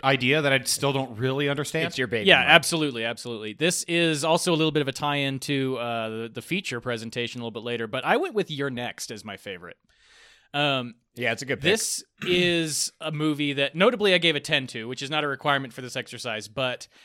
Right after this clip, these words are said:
Speaker 3: I think the reason I like this movie so much is 'cause I had seen it once before prior to us starting this exercise and thought that it was, like,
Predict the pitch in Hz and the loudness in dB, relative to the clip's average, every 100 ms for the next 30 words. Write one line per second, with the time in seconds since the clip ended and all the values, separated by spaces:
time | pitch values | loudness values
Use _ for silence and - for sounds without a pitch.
0 | - _ - 170 214 311 214 156 190 165 | -20 _ 4 4 4 -2 -2 0 -2 0
1 | 151 - 147 156 131 131 170 - 156 151 | -4 -2 -2 0 -2 -4 -4 -6 -8 -6
2 | 143 131 - 135 131 123 127 - 120 127 | -6 -6 -4 -4 -4 -6 -8 -10 -6 -6
3 | 120 - 190 190 131 143 151 - 156 123 | -4 -6 -6 -6 -4 -4 -4 -8 -8 -4
4 | 113 113 - 131 131 127 127 120 - 131 | -4 -4 -4 0 0 -2 -4 -6 -4 -6
5 | 123 113 120 - 120 117 113 113 117 113 | -6 -6 -8 -8 -8 -6 -4 -6 -8 -6
6 | 139 127 131 127 120 120 104 107 107 107 | -4 -4 -4 -6 -6 -8 -8 -8 -8 -10
7 | - | -16